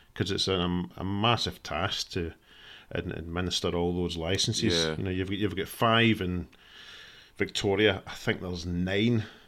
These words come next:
Speaker 1: in Western Australia. And then obviously you've got the Argentina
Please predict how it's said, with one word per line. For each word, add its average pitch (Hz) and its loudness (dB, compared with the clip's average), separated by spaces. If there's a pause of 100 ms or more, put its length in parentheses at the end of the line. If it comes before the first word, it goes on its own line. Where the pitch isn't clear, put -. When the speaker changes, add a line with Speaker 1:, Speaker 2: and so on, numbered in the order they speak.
(500)
Speaker 1:
in 90 -2
Western 92 0
Australia. 92 0 (880)
And - -6
then 85 -2
obviously 90 -2
you've 80 -4
got 67 -4
the 76 -4
Argentina 85 -4